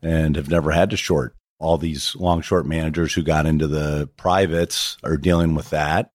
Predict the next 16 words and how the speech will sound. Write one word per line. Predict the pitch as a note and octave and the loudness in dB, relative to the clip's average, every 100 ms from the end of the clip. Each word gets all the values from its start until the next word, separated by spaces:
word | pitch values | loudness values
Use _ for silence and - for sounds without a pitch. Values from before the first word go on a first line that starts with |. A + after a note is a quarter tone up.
| _ | _
So | - | -2
you | F2 | 0
got | D#2+ D2 - | 2 -2 0
business | E2+ D2+ E2 - | 0 0 -2 -2
risk. | E2 D#2+ G#2+ - - _ | 2 2 2 -2 -10 _
It's | - E2 | -10 -8
figuring | - G2 E2 F2 | 0 0 2 0
out | D#2+ D#2 | 0 0
people | F#2 E2+ F2 E2 | 0 0 0 2
who | F2 E2 D#2+ D#2+ D#2 | 4 4 4 0 -2
can | - D#2+ | -2 0
take | F2 D#2 | 0 -2
that | D#2+ C#2 | -2 -2
long-term | E2 E2 D#2+ - E2+ D#2+ D#2+ D#2 - - | 2 2 2 0 0 4 4 2 -2 -8
approach, | D2+ - - G#2+ C#3+ - | -8 -6 2 2 2 0
and | F#2 E2 D#2+ D#2 D#2 | 0 2 0 -2 -4